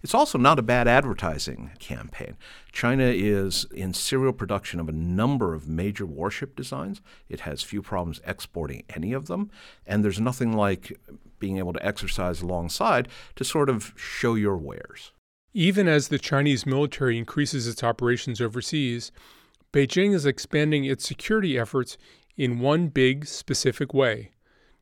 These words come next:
Speaker 2: technology. I asked Dean Chang if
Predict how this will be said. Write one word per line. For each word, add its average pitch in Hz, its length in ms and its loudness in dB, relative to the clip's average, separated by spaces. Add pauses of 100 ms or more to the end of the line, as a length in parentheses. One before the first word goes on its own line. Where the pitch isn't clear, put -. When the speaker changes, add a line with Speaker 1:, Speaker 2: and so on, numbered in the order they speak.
(220)
Speaker 2:
technology. 131 800 -2 (760)
I 131 120 0
asked 185 300 2
Dean 165 220 2
Chang 180 380 2
if 127 280 0